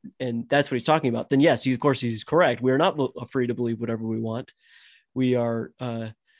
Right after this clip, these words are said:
we are commanded to believe what is true, uh, as prescribed in Scripture. And so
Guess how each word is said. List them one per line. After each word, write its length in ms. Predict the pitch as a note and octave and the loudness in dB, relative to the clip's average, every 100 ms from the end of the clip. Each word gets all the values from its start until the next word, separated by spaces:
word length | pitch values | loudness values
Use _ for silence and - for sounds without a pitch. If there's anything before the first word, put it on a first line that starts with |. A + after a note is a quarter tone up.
| _ - | _ -8
we 80 | B2 | -4
are 60 | A#2+ | -4
commanded 520 | B2 A#2+ B2 B2 A#2 | -2 0 2 0 -2
to 200 | B2 A#2 | -4 -4
believe 520 | A2+ A#2 A#2 A#2 A2+ | -4 -6 -2 -2 -2
what 160 | A#2 A2 | -4 -4
is 120 | - | -8
true, 640 | - C#3+ C#3 A#2+ B2 C#3 - | -4 2 2 2 -2 -8 -12
uh, 220 | A2+ A2+ | -10 -8
as 180 | A#2 A#2 | -8 -10
prescribed 460 | - A2 B2 A2+ G#2+ | -12 -12 -8 -6 -6
in 80 | |
Scripture. 400 | G2+ C#3+ C#3 A2 | -6 -4 -4 -8
And 120 | G#2+ G#2+ | -12 -6
so 300 | B2+ A#2 | -4 -4